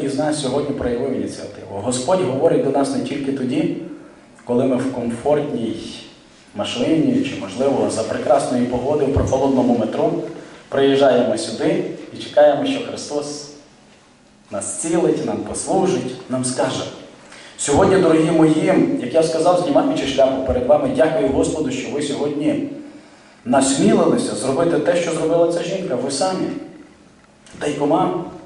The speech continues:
ззаду, важко добираючись, але ви проявили ініціативу. Ви проявили ініціативу лиш би доторкнутися трішечки до Христа. Наше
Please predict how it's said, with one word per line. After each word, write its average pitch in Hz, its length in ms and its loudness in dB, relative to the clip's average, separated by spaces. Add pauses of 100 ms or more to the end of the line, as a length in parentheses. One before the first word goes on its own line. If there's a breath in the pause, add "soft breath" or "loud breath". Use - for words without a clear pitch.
(280)
ззаду, 160 520 4 (300)
важко 143 460 0
добираючись, 160 920 4
але 165 200 2
ви 208 120 4
проявили 160 440 4
ініціативу. - 500 0 (1700 loud breath)
Ви - 120 4
проявили 202 460 6
ініціативу 196 720 0
лиш 196 160 2
би 202 160 2
доторкнутися 202 1000 2 (220)
трішечки 139 460 -6
до 107 100 -8
Христа. 123 320 0
Наше 156 220 4